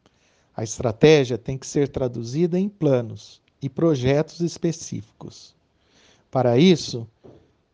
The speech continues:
é importante que você responda algumas perguntas.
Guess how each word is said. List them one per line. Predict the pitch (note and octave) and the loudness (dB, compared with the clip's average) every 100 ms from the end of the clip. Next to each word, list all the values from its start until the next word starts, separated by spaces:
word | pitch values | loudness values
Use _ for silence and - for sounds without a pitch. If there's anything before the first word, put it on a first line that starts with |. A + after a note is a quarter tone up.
| _ _ _ _ _ _ _ _ _ _ _ - | _ _ _ _ _ _ _ _ _ _ _ -10
é | C#3 | -6
importante | C#3+ D3 B2+ - E3+ D#3 - | -2 0 0 4 4 4 -6
que | - C3 | -8 -6
você | C#3 C3 D3+ | -4 -2 0
responda | D#3 D3 - D#3 E3+ F#3 F3+ F#3 - _ _ | 0 -2 -2 0 2 0 -2 -4 -8 _ _
algumas | D3+ D3 D3 B3 C4+ - | -2 0 2 2 0 0
perguntas. | A3+ G3 B2 G#2+ - - - - | 2 2 0 -10 -12 -20 -20 -20